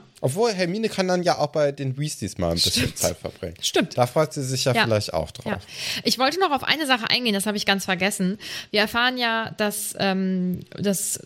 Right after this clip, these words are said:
Speaker 2: Tom Riddle ja eigentlich alles erreicht hat in seiner Schullaufbahn, ne? Hier diesen Orden
Speaker 1: Mhm.
Speaker 2: und dann war er Vertrauensschüler und Schulsprecher.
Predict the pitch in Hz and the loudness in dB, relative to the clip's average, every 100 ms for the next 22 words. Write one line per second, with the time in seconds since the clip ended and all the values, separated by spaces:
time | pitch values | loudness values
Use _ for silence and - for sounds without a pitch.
0 | - - 247 233 247 240 233 - - - | -4 0 2 2 2 2 0 -4 -18 -10
1 | - 220 226 233 - - 247 240 - 208 | 0 2 2 -2 -2 0 2 0 0 0
2 | 196 - 190 180 180 175 - 180 156 - | 0 0 0 2 2 0 0 0 -2 -4
3 | 175 160 165 220 226 214 196 214 - 196 | -4 -2 0 2 2 2 0 -4 0 2
4 | 196 190 - 185 185 190 - 220 233 226 | 4 4 4 2 -2 -4 -4 -2 0 0
5 | 240 247 240 254 294 - 196 196 196 - | 2 2 2 0 -4 -2 2 2 2 -2
6 | 202 190 190 214 320 - 226 220 - - | 0 2 2 0 -2 -2 0 0 0 2
7 | 202 196 202 190 | 0 2 2 2